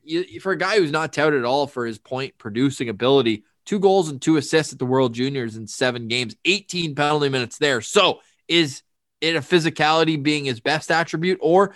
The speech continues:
is discipline an issue, is a question going forward that you might have to toe the line with a guy like Helenius. But Pillsy, you and I are organization guys, right? Not just N H L. And this guy could fit in very well in a year or two in Belleville.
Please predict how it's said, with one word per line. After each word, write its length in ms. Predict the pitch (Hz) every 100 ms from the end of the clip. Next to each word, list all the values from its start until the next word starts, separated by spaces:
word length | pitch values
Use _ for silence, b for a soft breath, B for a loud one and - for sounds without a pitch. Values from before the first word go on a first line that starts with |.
| B
is 200 | 151 123
discipline 640 | - 170 180 139 147 123 b b
an 140 | - 135
issue, 420 | 127 156 - 123
is 140 | 117
a 40 | 117
question 520 | - 139 139 - 120
going 240 | 127 127
forward 400 | 113 131 131 113 b b
that 160 | 113 113
you 80 | 120
might 220 | 127 123
have 220 | 123 123
to 160 | 120 104 _ _
toe 240 | - 226 214
the 100 | 175
line 380 | 147 147 135 113
with 100 | 113
a 60 |
guy 220 | 110 127
like 180 | 127 120
Helenius. 500 | 117 120 131 160 160
But 240 | - 135 b b -
Pillsy, 400 | 180 160 127 - -
you 160 | 147
and 100 | 196
I 200 | 185 190
are 160 | 165 -
organization 840 | 160 170 151 143 131 143 135 120 107
guys, 340 | 98 82 98
right? 180 | 135 160
Not 240 | 156 170
just 220 | 147 147
N 140 | 143 139
H 180 | 131 143
L. 220 | 151 B B
And 140 | 123 151
this 160 | 170
guy 260 | - 165 160 b -
could 180 | 147 135
fit 200 | 156 147
in 180 | 123
very 460 | 107 131 175 196 165
well 320 | 139 123 120
in 80 | 120
a 40 |
year 260 | 127 127 131
or 40 |
two 240 | 123 - 120
in 140 | 107
Belleville. 560 | 101 127 131 110 95